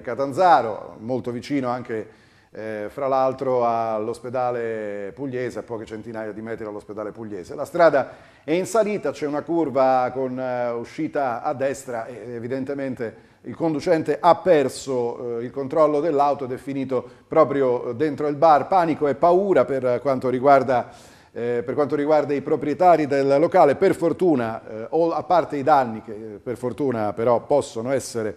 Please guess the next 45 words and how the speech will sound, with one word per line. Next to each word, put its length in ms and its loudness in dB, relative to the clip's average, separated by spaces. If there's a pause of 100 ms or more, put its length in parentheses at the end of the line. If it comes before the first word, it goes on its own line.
(320)
riparati, 600 4
nessuno 420 -4
si 100 -8
è 40 -4
fatto 340 0
male. 420 0
Oltretutto, 760 -4
eh, 160 -10
su 160 -14
quella 260 -2
strada 440 -2
spesso 540 -2
i 100 -10
pedoni, 500 0 (280)
eh, 1300 -6
percorrono 420 2
quella 160 -2
strada 300 -2
sia 140 -4
in 80 -4
salita 300 -4
che 80 -6
in 80 -6
discesa, 400 -8
ma 140 -10
ripeto, 340 -2
era 120 0
primo 260 -6
pomeriggio 460 -8
e 40 -8
questo 440 -8 (320)
ha 120 2
fatto, 640 2 (300)
eh, 180 -4
probabilmente 600 2
in 80 -2
modo 260 -2
che 80 -10
non 240 -8
vi 80 -8
fosse 460 -8
alcuno, 680 -10
eh, 80 -12
a 140 -12
transitare. 680 -12